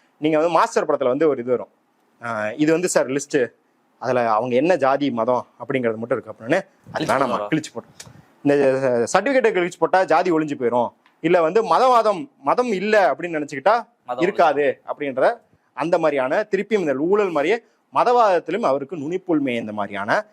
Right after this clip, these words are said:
Speaker 1: அந்த அறிக்கை யார் எழுதி கொடுத்தாங்கன்னு தெரியல, அதுல அப்படிதான் வெளிப்படுது அப்படின்னு தான் பாக்குறோம். இந்த புரிதலோட அரசியலுக்கு வந்தா வெற்றி கூட பெறலாம் சில சீட்டுகள்ல, ஆனா அது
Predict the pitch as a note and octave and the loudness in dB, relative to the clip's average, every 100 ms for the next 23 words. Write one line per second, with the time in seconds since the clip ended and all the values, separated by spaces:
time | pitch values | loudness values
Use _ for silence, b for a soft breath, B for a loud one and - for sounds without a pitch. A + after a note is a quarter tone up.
0 | b b C3 B2+ D3+ G3 E3 D3+ F#3+ E3 | b b 0 2 2 2 4 4 2 0
1 | D3+ C3+ A#2+ C3 A#2+ A#2 C3 A3 C3 B2+ | -2 -4 -6 -6 -6 -4 -2 0 2 0
2 | A2 A#2+ D#3 C3 A2 D3 C#3+ G#2+ A#2+ G#2+ | 0 0 -2 -2 -4 -4 -2 -2 -2 -2
3 | B2 C3 G2 A2+ E3 b b b F3 B3+ | -4 -2 -2 0 -2 b b b 0 2
4 | C4 - A3+ G#3+ A3 F3 D#3+ E3+ C#3 A2 | 2 2 2 4 4 2 0 -2 -4 -6
5 | G#2 B2+ G#3+ - _ _ _ - E3 E3+ | 0 0 0 -4 _ _ _ -4 -2 0
6 | A3 A3 G#3+ F3+ D#3 - C3+ - D3 C3 | 2 2 2 2 2 -2 -6 -6 -6 -4
7 | G#2 F2+ _ _ _ - D3+ E3+ | -6 -10 _ _ _ -2 0 0